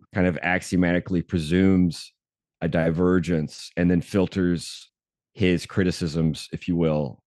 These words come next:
of Deleuze through those. So he kind of, if not begs the question, then at least has a s-, has a starting point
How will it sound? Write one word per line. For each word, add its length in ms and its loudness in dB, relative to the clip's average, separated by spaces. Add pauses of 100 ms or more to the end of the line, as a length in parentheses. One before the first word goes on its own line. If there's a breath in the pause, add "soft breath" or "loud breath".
of 240 -2
Deleuze 540 -2
through 300 4
those. 520 -2
So 280 2
he 100 4
kind 460 4
of, 200 2 (380)
if 140 -8
not 240 -2
begs 260 2
the 80 -6
question, 540 -2
then 120 2
at 140 -2
least 360 2
has 280 0
a 40 -2
s-, 280 -10
has 240 -2
a 60 -6
starting 500 2
point 320 -2